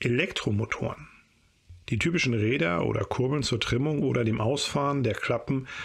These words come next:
suchte man hier ebenfalls vergebens. Einer der größten Vorteile der Focke-Wulf hundertneunzig war die Tatsache, dass hier erstmals Punkte beachtet wurden, die man heute unter dem Begriff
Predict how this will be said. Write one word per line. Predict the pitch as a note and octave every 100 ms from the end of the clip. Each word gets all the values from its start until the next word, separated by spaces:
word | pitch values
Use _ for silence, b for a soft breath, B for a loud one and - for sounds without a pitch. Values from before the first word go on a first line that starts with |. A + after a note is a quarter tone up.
| B
suchte | - C3+ - B2+
man | B2+
hier | A#2+ C3+
ebenfalls | B2+ B2+ - G#2 G2
vergebens. | - G2 - - - - - B B B B B B
Einer | C3 B2
der | B2+
größten | A#2 D3 F#3+ -
Vorteile | E3+ E3 D#3+ C3 A2+ G#2+
der | G#2+
Focke-Wulf | - - A#2+ C3 B2+
hundertneunzig | A#2+ B2 A#2+ C#3 D3 - D#3+ - B B B
war | A#2+
die | A2 G#2
Tatsache, | - C3 C#3 - D3+ C#3+ D#3+ E3+ B B B
dass | C3+ B2
hier | B2 A#2+
erstmals | C#3+ D3+ D#3+ - D3+ D3+ D3+ - b b b _
Punkte | - G3+ G#3+ - G2+ F2 - -
beachtet | A#2+ A#2 C#3+ - - G#2+ A2
wurden, | A2 C#3+ F3 G#3 B B -
die | B2
man | A#2+ B2 A2+
heute | C3 C#3+
unter | C#3+ B2
dem | A#2+ A2+
Begriff | A#2 A#2 C#3 D3